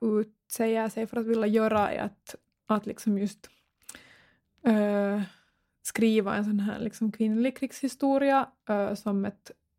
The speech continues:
ett svar på något sätt mot att allt som tidigare har skrivits som kriget har liksom varit manligt, eller att, att liksom själva kriget är ett ganska sådär maskulint på något sätt projekt. Eh,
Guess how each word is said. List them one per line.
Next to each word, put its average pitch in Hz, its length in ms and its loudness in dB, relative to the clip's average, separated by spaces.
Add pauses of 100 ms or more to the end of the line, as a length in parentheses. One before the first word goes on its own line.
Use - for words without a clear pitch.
ett 208 120 -2
svar 208 340 0
på - 140 -8
något - 240 -6
sätt - 160 -10
mot - 260 -4
att - 140 -6
allt - 200 -4
som 208 160 -2
tidigare 214 380 -2
har 214 100 -4
skrivits 233 480 -4
som 214 320 0 (460)
kriget 220 360 2
har 220 180 -2
liksom 220 280 -2
varit 214 200 -2
manligt, 214 600 0
eller 202 200 0
att, - 380 -8
att - 200 -6
liksom 214 240 -2
själva 208 240 -6
kriget 214 460 -4
är - 40 -8
ett - 80 -12
ganska 214 260 -6
sådär 220 220 -4
maskulint 214 760 -4
på - 80 -12
något 220 180 -6
sätt - 140 -12
projekt. - 560 -6 (680)
Eh, 202 420 2